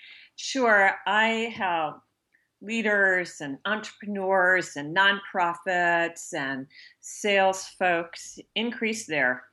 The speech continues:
impact and their influence and, of course, their income. And I do that all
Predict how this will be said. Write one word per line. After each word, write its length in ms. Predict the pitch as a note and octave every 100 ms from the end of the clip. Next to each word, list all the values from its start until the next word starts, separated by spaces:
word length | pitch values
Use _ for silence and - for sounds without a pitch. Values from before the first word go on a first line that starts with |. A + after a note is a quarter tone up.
| -
impact 580 | A#3 C4+ D4 D4 - - _
and 260 | F3 F#3 G3+
their 320 | F#3 F#3+ -
influence 720 | F#3+ F3+ - C#3+ G3 A3+ - _ - - _
and, 140 | D3+ D#3
of 100 | D3+
course, 260 | E3+ D#3+
their 240 | F3 D#3+ -
income. 600 | F#3+ G3 - D3+ C3+ C#3 D#3
And 140 | D#3+
I 80 | D#3+
do 160 | D#3 E3+
that 180 | E3 -
all 260 | F#3 G3+